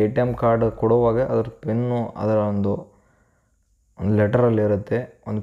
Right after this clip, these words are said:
ಪಿನ್ ಅವರೇ ಕೊಟ್ಟಿರ್ತಾರೆ. ನೀವೇನಿಲ್ಲ ಡೈರೆಕ್ಟ್ ಎಂಟರ್ ಮಾಡಿ ನೀವು ಎ ಟಿ ಎಮ್ ಕಾರ್ಡ್ನ ಯೂಸ್ ಮಾಡ್ಬೋದು. ಬೇಕಿದ್ರೆ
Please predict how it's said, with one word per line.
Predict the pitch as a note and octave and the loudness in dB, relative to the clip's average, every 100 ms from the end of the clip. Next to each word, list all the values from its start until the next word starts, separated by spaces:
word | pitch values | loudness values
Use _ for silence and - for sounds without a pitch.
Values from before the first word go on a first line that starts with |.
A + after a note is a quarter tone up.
| - | -2
ಪಿನ್ | A2+ A2 | 0 2
ಅವರೇ | G#2+ A#2+ A2+ | 2 2 2
ಕೊಟ್ಟಿರ್ತಾರೆ. | G2+ G2 - G#2+ A#2 | 0 -2 -2 -4 -2
ನೀವೇನಿಲ್ಲ | A2 G#2+ A2 A2+ G#2+ G#2 G2+ | -2 0 0 0 0 0 0
ಡೈರೆಕ್ಟ್ | G2 G#2 G#2+ | 0 0 0
ಎಂಟರ್ | G2+ G#2 G#2+ | 0 0 0
ಮಾಡಿ | G#2+ B2+ - _ _ _ _ _ _ - G#2+ | -2 -4 -8 _ _ _ _ _ _ -4 0
ನೀವು | G2+ G2 G2+ | 2 2 0
ಎ | G2+ | 0
ಟಿ | |
ಎಮ್ | A2+ G#2+ | 0 2
ಕಾರ್ಡ್ನ | A2 G#2+ | 2 2
ಯೂಸ್ | G#2 G2+ | 0 0
ಮಾಡ್ಬೋದು. | G2 G2+ A#2+ A2+ | 0 0 -2 0
ಬೇಕಿದ್ರೆ | G#2+ B2+ B2 | 0 2 2